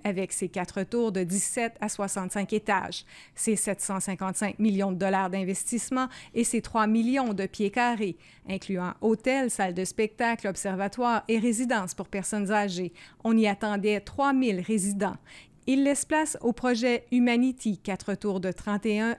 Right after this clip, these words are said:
à cinquante-trois étages. Le projet évalué à un milliard avec salle de spectacle extérieure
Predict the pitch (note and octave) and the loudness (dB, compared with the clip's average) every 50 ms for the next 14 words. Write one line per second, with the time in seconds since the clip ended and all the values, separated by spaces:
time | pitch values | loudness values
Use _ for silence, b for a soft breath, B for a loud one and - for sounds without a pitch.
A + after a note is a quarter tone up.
0 | - - G3 F#3 - A#3 G#3 G3+ - G3 G3 F#3 - - - G3 F#3+ F#3 F3+ E3 | -4 -6 -6 -4 -2 -2 -2 -2 -2 -4 -4 -4 -6 -4 0 0 0 0 0 0
1 | G#3 G#3+ - A#3 A3+ B3 C#4 C#4+ C4 - B B B B B B G#3+ G#3+ - - | -2 -2 0 0 0 0 0 -2 -4 -6 B B B B B B -6 -6 -2 0
2 | A3 G3+ F#3+ G#3 F#3+ F#3 E3+ F#3+ G3 F#3+ G3+ G3+ G3+ G3 G3 - G3 - - - | -2 0 2 0 0 0 0 0 0 0 2 2 0 0 0 0 -2 -2 -2 -2
3 | A3 A#3 A#3 A#3+ B3 A#3 A#3 B3 B3 C4 C4+ C#4 C4+ - G3 F#3+ D#3+ - - - | 0 2 4 4 2 2 2 2 2 2 0 -2 -4 -4 -6 -6 -6 -6 -8 -4
4 | - B3 B3 B3 A3+ B3 A#3 - - B3 A#3+ - _ C4 B3 A#3+ - B3 A#3 - | -2 0 0 0 -2 -4 -4 -4 -4 -4 -4 -4 _ -4 -4 -2 -2 -4 -4 -4
5 | - - B3+ B3 A3 B3 C4 C4 C4+ C#4+ | -4 -2 -2 0 0 0 0 0 0 -2